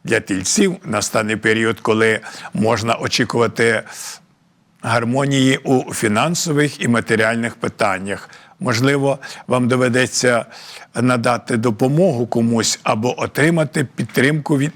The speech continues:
інших. Близнята. Для близнят цей тиждень обіцяє бути часом змін. Не бійтеся використати можливість, е, яка може з'явитися. А рак?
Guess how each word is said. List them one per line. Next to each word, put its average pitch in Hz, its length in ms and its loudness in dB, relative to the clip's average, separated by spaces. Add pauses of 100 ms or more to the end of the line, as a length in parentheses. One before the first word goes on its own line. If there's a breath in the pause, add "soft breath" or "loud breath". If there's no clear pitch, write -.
інших. 120 600 -2 (220 loud breath)
Близнята. 107 640 0 (400 loud breath)
Для 120 180 2
близнят 135 560 2
цей 127 300 0
тиждень 135 580 2 (320 loud breath)
обіцяє 127 560 2
бути 123 320 0
часом 120 520 0
змін. 123 440 2 (380 loud breath)
Не 143 220 2
бійтеся 123 840 2
використати 117 960 0
можливість, 120 920 0
е, 165 160 -2
яка 117 420 2
може 123 340 0
з'явитися. 117 760 0 (560 loud breath)
А - 140 0
рак? - 460 -2